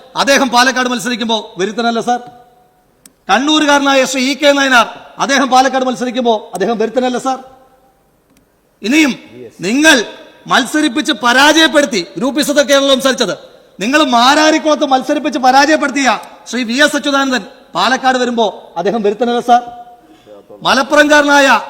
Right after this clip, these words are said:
ഇ എം എസ് നമ്പൂതിരിപ്പാട് പാലക്കാട് മത്സരിക്കാൻ വരുമ്പോ അദ്ദേഹം വെരുത്തനല്ല സാർ? ഇനി എന്നെ വെരുത്തനെന്ന് വിളിച്ചതാരാ? ശ്രീ എ കെ ബാലൻ. കോഴിക്കോട് നാദാപുരംകാരനായ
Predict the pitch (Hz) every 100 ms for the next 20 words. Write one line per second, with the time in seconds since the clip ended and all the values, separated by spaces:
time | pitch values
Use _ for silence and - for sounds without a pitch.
0 | - - - 175 247 302 311 311 277 285
1 | 247 269 254 247 269 269 269 262 277 262
2 | 262 254 247 233 226 208 254 254 214 254
3 | 247 - _ _ _ _ _ - 247 226
4 | 277 285 254 269 269 247 262 247 233 240
5 | - - - - - 185 190 214 233 220
6 | 220 220 - 147 - - - _ 170 247
7 | 311 - 311 294 254 285 294 294 285 285
8 | 277 262 240